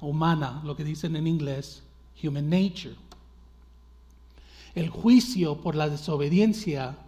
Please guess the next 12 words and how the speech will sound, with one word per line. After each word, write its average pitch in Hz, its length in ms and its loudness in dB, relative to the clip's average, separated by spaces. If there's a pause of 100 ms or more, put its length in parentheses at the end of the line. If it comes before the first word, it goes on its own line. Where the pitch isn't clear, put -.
(480)
es - 180 -8
un 180 140 4
estímulo 185 920 6 (1080)
más 170 460 4
fuerte 214 500 2
para 151 340 -2
corregir 147 480 2
el 233 140 4
comportamiento 156 1040 -2 (680)
que 165 120 -2
la 147 200 -2
promesa 147 840 2